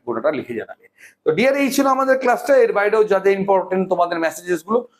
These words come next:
সবই ডেসক্রিপশন বক্সে দেওয়া রয়েছে, বুকস লিংক থেকে শুরু করে A to Z ক্লাস লিংক, আহ, তোমরা যেভাবে, যেভাবে তোমরা জয়েন করতে চাইছো।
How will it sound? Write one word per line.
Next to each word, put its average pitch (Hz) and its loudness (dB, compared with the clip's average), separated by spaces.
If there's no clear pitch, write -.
সবই 156 0
ডেসক্রিপশন 156 -4
বক্সে 156 -4
দেওয়া 143 2
রয়েছে, 165 0
বুকস 139 -6
লিংক 151 -8
থেকে 156 -2
শুরু 143 -4
করে 143 0
A - 2
to 156 -2
Z - -8
ক্লাস 143 -4
লিংক, 160 0
আহ, 135 2
তোমরা 139 -2
যেভাবে, 135 0
যেভাবে 139 2
তোমরা 135 -2
জয়েন 135 -2
করতে 151 -2
চাইছো। 143 0